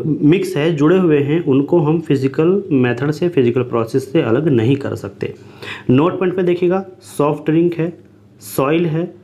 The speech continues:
ये सब जो है single pure substance नहीं है, ठीक है। The mixture contain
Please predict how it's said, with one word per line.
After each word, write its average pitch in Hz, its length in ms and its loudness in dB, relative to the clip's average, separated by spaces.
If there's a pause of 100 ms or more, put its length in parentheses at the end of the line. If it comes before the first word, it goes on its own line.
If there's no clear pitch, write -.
(480)
ये 151 220 4
सब 202 280 -2
जो 175 140 0
है 160 180 0
single 175 440 2
pure 156 240 0
substance 147 540 -4
नहीं 110 340 2
है, 92 180 -6 (760)
ठीक 202 140 2
है। 156 160 0
The 147 100 2
mixture 151 540 0 (100)
contain 165 540 0